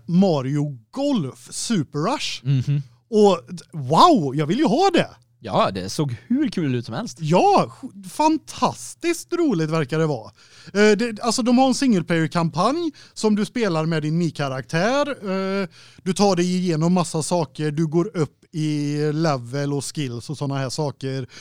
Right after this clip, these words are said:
Speaker 1: Och du kan även ta den Mi-gubben och spela i, eh, multiplayer också
Speaker 2: Mm.
Speaker 1: då,
Speaker 2: Jajamän.
Speaker 1: senare.
Speaker 2: Jajamän.
Speaker 1: Eller välja en av de som redan finns. Super Mario, Yoshi och alla de här då.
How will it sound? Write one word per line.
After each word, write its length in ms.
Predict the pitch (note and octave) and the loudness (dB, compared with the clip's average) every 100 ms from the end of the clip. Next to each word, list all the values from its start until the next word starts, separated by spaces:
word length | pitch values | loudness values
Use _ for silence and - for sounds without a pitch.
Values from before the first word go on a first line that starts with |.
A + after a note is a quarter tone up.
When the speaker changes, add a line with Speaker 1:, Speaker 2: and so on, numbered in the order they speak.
| - | -12
Speaker 1:
Och 140 | - | -4
du 80 | F3 | -2
kan 200 | E3+ G#3 | 0 2
även 280 | A#3+ D#3 E3 | 2 0 -2
ta 300 | - A3+ C#4 | -2 0 2
den 360 | B3+ F#3 C#3+ E3 | 2 0 0 0
Mi-gubben 580 | F#3 B2 C3+ A2+ C#3 | 0 -2 -6 -4 -6
och 120 | - - | -6 -8
spela 560 | - E3 B2+ A#2+ A#2 F3+ | -2 -2 -2 -6 -10 -8
i, 380 | C#3 A2+ A2+ | -8 -6 -6
eh, 400 | A#2+ A#2+ B2 B2+ A2+ - - - | -6 -6 -6 -6 -8 -16 -10 2
multiplayer 760 | F3 C3+ C#3+ C#3+ C3 C#3 C3+ - _ - | 4 4 0 -4 -4 -4 -6 -10 _ -8
också 260 | F3 C4+ | -4 -2
Speaker 2:
Mm. 40 | D4 D4 | -2 -2
Speaker 1:
då, 80 | - | -4
Speaker 2:
Jajamän. 220 | A2+ D3+ F3+ | -4 0 0
Speaker 1:
senare. 220 | B2 A2 - | -2 -8 -2
Speaker 2:
Jajamän. 220 | A#3+ F#3+ | 2 2
Speaker 1:
Eller 100 | D#3 | 2
välja 300 | E3+ D#3+ C3+ | 2 2 0
en 200 | D3+ A#2+ | -4 -4
av 160 | B2+ A#2+ | -6 -8
de 260 | A#2 C#3 A#2 | -8 -8 -8
som 120 | C3+ | -8
redan 200 | B2+ G2+ | -10 -10
finns. 320 | B2+ G2+ - | -12 -14 -10
Super 180 | D#3+ B2+ | -8 -4
Mario, 340 | D3+ A#2 A#2 | -4 -4 -6
Yoshi 300 | C3 B2 - | -6 -8 -10
och 80 | B2 | -14
alla 120 | A#2 | -14
de 100 | G#2+ | -12
här 80 | A#2+ | -10
då. 140 | B2+ | -10